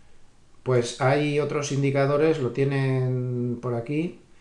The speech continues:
este, mejor P M I de servicios de la eurozona en quince años,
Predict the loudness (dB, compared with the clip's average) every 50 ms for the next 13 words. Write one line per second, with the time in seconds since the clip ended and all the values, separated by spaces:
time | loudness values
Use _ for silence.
0 | -20 -20 -16 -8 -4 -2 -2 -2 0 0 0 0 -2 -2 -6 -6 -4 -2 -2 -2
1 | -2 0 -2 0 0 2 0 0 0 -2 -4 -4 -4 -2 -2 -2 -2 0 0 0
2 | 0 0 -2 -2 -4 -4 -2 -2 -2 -2 -2 -2 -2 -2 -2 -2 -2 0 2 2
3 | 2 2 0 -2 -4 -6 -10